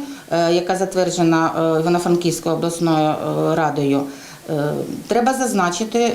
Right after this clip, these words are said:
що з-, е, спливають, е, терміни подачі заявок. Е, заходи даної програми, е,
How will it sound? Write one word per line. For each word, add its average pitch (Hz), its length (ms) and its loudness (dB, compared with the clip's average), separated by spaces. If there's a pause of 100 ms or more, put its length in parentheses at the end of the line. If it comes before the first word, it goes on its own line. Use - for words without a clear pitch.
(120)
що 196 400 0
з-, 185 220 -4
е, 175 300 4
спливають, 214 800 0
е, 185 140 0
терміни 202 720 0 (220)
подачі 180 460 0
заявок. 170 480 0 (640)
Е, 147 220 -2 (840)
заходи 247 460 0
даної 233 380 0
програми, 240 580 2
е, 180 400 2